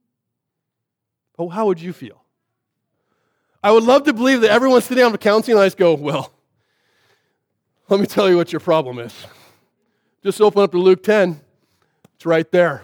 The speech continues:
And they go, "Thank you. No one told us that." And they go out and they're just like, "We love each other." It's what, it doesn't happen. So you can feel like, "Man, what am I doing? What am I doing?"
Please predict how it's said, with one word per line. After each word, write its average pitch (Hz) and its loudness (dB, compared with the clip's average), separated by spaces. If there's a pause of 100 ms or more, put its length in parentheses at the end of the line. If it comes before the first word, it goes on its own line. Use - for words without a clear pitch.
And 160 -6
they 185 2
go, 180 2
"Thank - -20 (380)
you. - -8 (260)
No 269 4
one 277 4
told 330 0
us - -2
that." 170 -4
And 170 -2
they 175 0
go 180 2
out 208 4
and 202 -4
they're 196 0
just - -4
like, 202 -2
"We 294 -4
love 269 0
each 247 -4
other." 240 2
It's 226 0
what, 240 -2
it 156 -14
doesn't 135 -4
happen. 98 -20 (1700)
So 240 2
you 254 -2
can 240 -4
feel 320 0
like, 214 2
"Man, 262 4
what 294 2
am 339 0
I 269 4
doing? 247 2 (1400)
What 269 0
am 294 0
I 294 -4
doing?" 208 -6